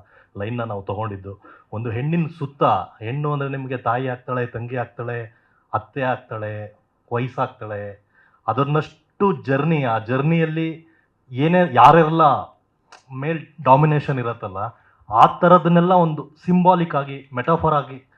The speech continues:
ಸಿನಿಮಾಗೆ ನಾವು ಏನ್ ಮಾಡ್ಬೋದು ಅಂತ ಒಂದು ಬಂದಾಗ, ಒಂದು ಕಮಲ್ ಶ್ರೀದೇವಿ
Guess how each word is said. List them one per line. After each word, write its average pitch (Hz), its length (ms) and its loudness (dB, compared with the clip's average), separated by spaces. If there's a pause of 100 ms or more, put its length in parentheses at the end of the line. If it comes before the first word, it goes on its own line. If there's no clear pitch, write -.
(240)
ಸಿನಿಮಾಗೆ 151 440 0
ನಾವು 135 200 -2
ಏನ್ 139 220 -4
ಮಾಡ್ಬೋದು 139 520 2
ಅಂತ 131 160 -10
ಒಂದು 120 260 -4
ಬಂದಾಗ, 113 400 -4 (460)
ಒಂದು 147 180 0
ಕಮಲ್ 156 280 4
ಶ್ರೀದೇವಿ 131 640 -6